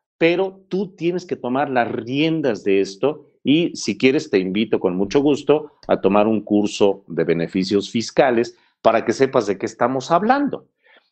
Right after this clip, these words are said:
Eh, eh, pero creo que ese es el tema que nos falta, y no solamente en la parte fiscal, sino en la parte de seguros. El cliente se tiene que hacer responsable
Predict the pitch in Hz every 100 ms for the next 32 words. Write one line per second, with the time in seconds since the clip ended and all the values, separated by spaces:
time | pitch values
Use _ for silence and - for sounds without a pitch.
0 | _ - 143 131 120 131 - - 151 135
1 | 190 233 - 214 - 226 156 131 135 185
2 | 196 202 196 120 117 - - 160 160 147
3 | - 156 - 120 131 180 190 175 135 143
4 | 160 147 101 95 123 - 117 90 - -
5 | 98 - _ _ _ - 117 113 110 110
6 | - 135 135 151 110 95 95 107 92 95
7 | 127 131 76 - - _ _ _ _ _
8 | 123 117 - 143 165 170 185 185 123 104
9 | - 147 170 180 175 98 - 151 160 160
10 | 147 - 107 98 92 135 131 104 98